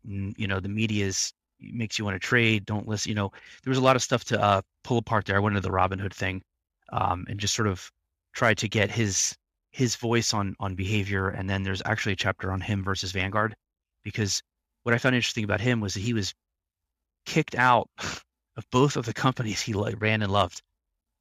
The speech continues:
And I thought it was interesting, this sort of Saint Jack figure was so hard to work with that he got booted from his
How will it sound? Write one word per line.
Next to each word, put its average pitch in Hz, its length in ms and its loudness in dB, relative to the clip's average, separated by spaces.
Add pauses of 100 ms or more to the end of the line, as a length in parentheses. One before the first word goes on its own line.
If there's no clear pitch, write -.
And 110 160 0
I 120 60 4
thought - 100 -6
it 135 40 -8
was 123 100 -2
interesting, 107 460 -2
this 92 120 -4
sort 117 220 -2
of 95 240 -6 (240)
Saint 110 280 -6
Jack 107 220 2
figure 92 340 -2
was 95 140 -2
so 120 160 2
hard 113 200 0
to 98 80 -2
work 110 260 -2
with 101 260 -4 (560)
that 98 140 -2
he 104 80 -2
got 104 200 0
booted 120 300 2
from 98 220 -4
his 98 280 -6